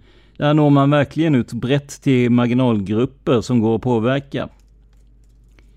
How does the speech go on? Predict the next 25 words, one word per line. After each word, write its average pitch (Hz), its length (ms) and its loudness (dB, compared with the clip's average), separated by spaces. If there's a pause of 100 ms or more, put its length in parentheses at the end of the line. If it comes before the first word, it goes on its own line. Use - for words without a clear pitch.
(340)
I 117 180 0
Expressen 156 580 -2
hävdades 135 760 0
att 120 420 -4
det 131 120 -2
förekom 123 540 -2
diverse 127 360 0
oegentligheter 123 1040 0
med 101 160 -2
stiftelsen 110 680 -2
Alf 104 360 -4
och 120 160 -2
Gio. 131 480 2 (320)
Bland 151 240 0
annat 160 300 0
att 135 160 -4
man 151 120 2
inte 139 180 0
hade 117 180 0
revisor 131 680 -2
på 123 280 0
i 104 60 -2
stadgarna 117 760 -2
föreskrivet 113 720 -2
sätt - 580 -4